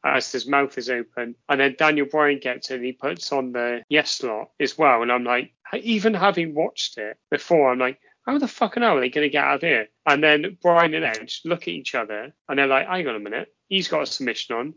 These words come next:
I've got a submission on. If he taps, who wins?" And they start headbutting each other. And I was like, it was such a brilliant way to get out of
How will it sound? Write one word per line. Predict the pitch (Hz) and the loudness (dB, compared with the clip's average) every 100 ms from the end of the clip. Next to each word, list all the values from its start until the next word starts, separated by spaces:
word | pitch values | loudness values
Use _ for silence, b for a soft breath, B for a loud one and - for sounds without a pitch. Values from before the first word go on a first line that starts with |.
| _ | _
I've | 180 165 | 2 2
got | 160 | 2
a | |
submission | - 135 117 - 113 | 0 -2 -4 -6 -8
on. | 117 165 - | -8 -10 -6
If | - | 2
he | 196 | 2
taps, | - 185 123 156 - | 2 2 2 0 -2
who | 175 | 0
wins?" | 190 147 98 - - - | 2 2 -2 -14 -8 2
And | 170 | 4
they | 196 | 4
start | - 208 202 | 4 4 4
headbutting | 226 208 165 | 2 2 0
each | 127 113 127 | -2 -2 -4
other. | 107 101 - | -4 -10 0
And | 214 | 4
I | |
was | 220 208 | 4 4
like, | 202 - _ | 2 -2 _
it | 202 190 | -8 -6
was | 185 | -2
such | - 226 - | -2 -2 -2
a | 220 - _ | -6 -6 _
brilliant | 196 208 202 196 196 | 4 6 6 4 0
way | 185 147 107 113 120 _ | -2 -2 -4 -10 -20 _
to | - 160 | -6 -6
get | - 175 165 - | 0 4 4 2
out | 147 147 180 285 _ | 0 2 0 -8 _
of | 175 - | -2 -2